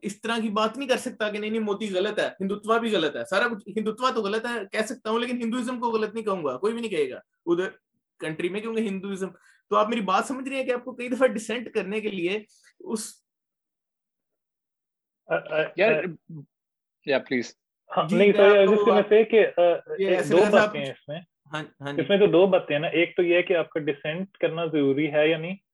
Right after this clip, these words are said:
Speaker 2: اور دوسرا کہ آپ کو کسی اپوزنگ بات کا سہارا لینا پڑے گا۔ I think you can also do dissent without doing a سہارا، لیکن خیر،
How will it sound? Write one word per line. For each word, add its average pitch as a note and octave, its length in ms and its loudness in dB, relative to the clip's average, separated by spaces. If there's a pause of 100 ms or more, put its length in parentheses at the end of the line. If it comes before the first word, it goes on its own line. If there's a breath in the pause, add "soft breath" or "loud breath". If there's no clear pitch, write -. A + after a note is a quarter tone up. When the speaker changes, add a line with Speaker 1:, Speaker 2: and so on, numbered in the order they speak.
(120)
Speaker 2:
اور D3+ 120 0
دوسرا C#3+ 420 2
کہ E3 140 0
آپ D3 140 4
کو D3+ 220 -4 (120)
کسی D#3+ 440 -2 (300)
اپوزنگ D#3+ 480 2
بات C#3+ 260 4
کا D#3+ 140 0
سہارا C3 300 0
لینا C#3 240 -2
پڑے A#2 260 -6
گا۔ A#2+ 60 -6
I B2+ 160 -2
think F#3 220 -4
you F3 80 -4 (100)
can D#3 80 -6
also D#3+ 340 0
do D#3 160 0
dissent C#3 320 -6 (140)
without C#3+ 300 0 (680)
doing C3 240 2
a A#2 160 2 (100)
سہارا، A#2+ 400 0 (480)
لیکن C#3 400 -2
خیر، D#3+ 160 4